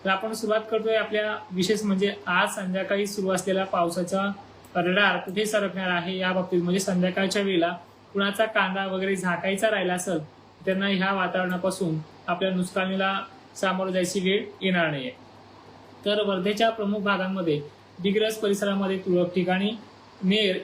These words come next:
यवतमाळ, गटंजी परिसरामध्ये आजच्या तारखेला वातावरणाचा प्रभाव जास्त राहणार आहे. गटंजी, केलापूर भागात देखील ही कंडिशन जास्त राहणार आहे. वातावरणाची सक्रिय असलेली परिस्थिती अमरावती जिल्हा शहर परिसर,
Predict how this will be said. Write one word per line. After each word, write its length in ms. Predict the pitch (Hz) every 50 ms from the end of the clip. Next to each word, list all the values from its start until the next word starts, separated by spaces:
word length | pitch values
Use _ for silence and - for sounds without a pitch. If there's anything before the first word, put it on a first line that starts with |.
| - -
यवतमाळ, 540 | 196 190 202 208 202 208 208 214 214 220 214
गटंजी 480 | 196 185 170 165 202 202 202 196 220 214
परिसरामध्ये 800 | 214 208 185 185 180 202 190 196 196 190 185 170 170 165 170 - - -
आजच्या 380 | 190 185 190 185 - - 226 226
तारखेला 580 | 226 226 196 185 180 180 208 190 165 156 151 156 - - - - - - -
वातावरणाचा 600 | 185 185 190 185 - 208 208 208 202 202 202 214
प्रभाव 380 | 208 208 202 190 190 196 202 185
जास्त 280 | 190 185 180 180 -
राहणार 360 | 208 196 185 180 170 160 160 160
आहे. 260 | 160 156 156 175 190 196 - - - - - - - 190
गटंजी, 420 | 196 202 214 220 220 220 202 220 233
केलापूर 480 | 226 - 208 196 208 214 208 214 220
भागात 300 | 214 202 190 180 180 190
देखील 280 | 180 190 208 202 208 196
ही 100 | 190 196
कंडिशन 520 | - - 185 185 180 185 - - 202 196
जास्त 320 | 180 185 180 170 170 - 196
राहणार 280 | 180 170 165 156 156
आहे. 220 | 151 143 143 143 143 - - - - - - - - -
वातावरणाची 680 | 190 185 202 196 226 220 220 220 220 220 214 214 240 240
सक्रिय 460 | 220 - 220 202 190 - 226 226 226 214
असलेली 260 | 214 - 214 208 214
परिस्थिती 480 | 208 208 202 190 180 208 190 214 208 208 - -
अमरावती 540 | 185 185 190 196 202 202 202 202 208 208 196
जिल्हा 340 | 175 185 175 175 180 185 180
शहर 340 | - - 208 180 190 208 220
परिसर, 540 | 208 - 202 180 180 180 175 - 190 185